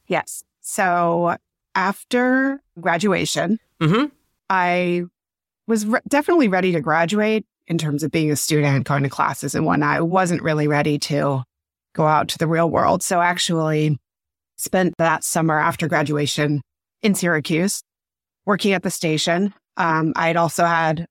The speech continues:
Speaker 1: a retail job at Shoppingtown Mall for a few years, so did that all summer and sent out my tapes and tried to figure out what I wanted to do. I knew that I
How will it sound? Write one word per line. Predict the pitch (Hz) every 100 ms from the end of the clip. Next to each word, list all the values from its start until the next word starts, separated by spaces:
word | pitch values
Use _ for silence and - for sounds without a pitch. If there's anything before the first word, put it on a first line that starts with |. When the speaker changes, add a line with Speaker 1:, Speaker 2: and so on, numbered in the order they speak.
| _ -
Speaker 1:
a |
retail | 160 165 147 156 156
job | 160 151 151
at | 151
Shoppingtown | - 170 156 143 160 151
Mall | 156 156 160
for | - 160 156 151
a | 175
few | - 170
years, | 185 196 190 180
so | - 160
did | 151 147
that | 185 180
all | 175
summer | 175 175 170 165 165 156 _ _ _ _ _ _ -
and | 190 180 170 175 165 - - _
sent | - 190 170 165
out | 147 - _ _ _
my | 151
tapes | 147 160 156 - -
and | 151 147
tried | 165 151
to | 143
figure | 156 147
out | 151 156
what | 170 180
I |
wanted | 170 147 143
to | -
do. | -
I | - 214
knew | 247
that | 226 196
I | 175 165